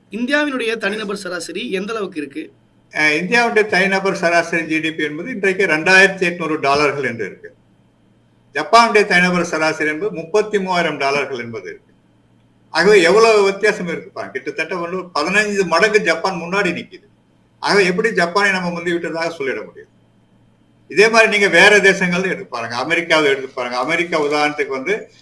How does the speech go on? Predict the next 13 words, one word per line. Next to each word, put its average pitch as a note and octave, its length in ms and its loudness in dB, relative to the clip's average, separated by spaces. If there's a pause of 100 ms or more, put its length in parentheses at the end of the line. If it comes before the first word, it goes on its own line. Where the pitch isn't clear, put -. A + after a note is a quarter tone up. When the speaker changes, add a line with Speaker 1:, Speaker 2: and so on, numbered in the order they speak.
(120)
Speaker 2:
தனிநபர் F3 460 2
ஜி D#3 160 0
டி D3+ 120 -2
பி D3+ 160 -4
வந்து D3 220 -4
அவங்களுடைய C#3+ 520 -2
எண்பத்தி F3 560 -4
எட்டாயிரம் C3+ 500 -2
டாலர் G#2+ 280 -12 (720)
அமெரிக்காவது. B2+ 600 -6 (440)
சீனாவது G3+ 500 4
தனிநபர், D#3+ 580 0
அஹ், C3+ 460 -2